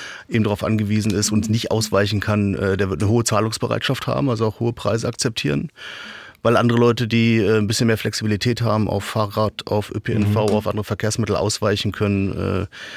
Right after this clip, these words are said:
Speaker 1: die werden dann das Preissignal einfach nehmen und sagen, „Mensch, es ist so teuer, ich schau mal, ob ich's nicht doch ein bisschen anders machen kann.“ Das heißt, die, die reagieren dann. Ja, und, äh, wenn die reagieren, wird am Ende weniger verbraucht. Und <laughs> wenn wir im Aggregat weniger verbraucht wird, muss auch der Preis wieder runtergehen.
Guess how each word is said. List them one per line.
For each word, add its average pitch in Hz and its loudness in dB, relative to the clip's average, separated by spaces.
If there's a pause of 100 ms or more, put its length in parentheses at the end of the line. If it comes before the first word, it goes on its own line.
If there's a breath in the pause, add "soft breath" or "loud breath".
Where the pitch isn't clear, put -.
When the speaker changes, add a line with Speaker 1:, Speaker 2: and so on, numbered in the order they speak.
(340 loud breath)
Speaker 1:
die 117 2
werden 110 4
dann 113 4
das 117 2
Preissignal 110 2
einfach 98 0
nehmen 123 6
und 101 0
sagen, 104 2
„Mensch, 107 0
es 107 -2
ist 120 -2
so 143 0
teuer, 107 0
ich 107 -2
schau 107 2
mal, 117 2
ob 95 -2
ich's 110 -4
nicht 104 -2
doch 92 -4
ein 95 -2
bisschen 82 -6
anders - -6
machen 92 -10
kann.“ - -14 (600 loud breath)
Das - -2
heißt, 98 -2
die, 95 0
die 95 -4
reagieren 95 0
dann. 78 -6 (160)
Ja, 110 -4
und, 101 -4
äh, 95 -2
wenn 107 0
die 113 0
reagieren, 110 2
wird 110 0
am 113 4
Ende 113 4
weniger 120 2
verbraucht. 95 -2
Und 107 -2
<laughs> - -12
wenn 131 2
wir - -2
im 113 2
Aggregat 98 -2
weniger 98 -2
verbraucht - -4
wird, 101 0
muss 104 0
auch 104 -4
der 101 -4
Preis - -6
wieder 82 -6
runtergehen. - -14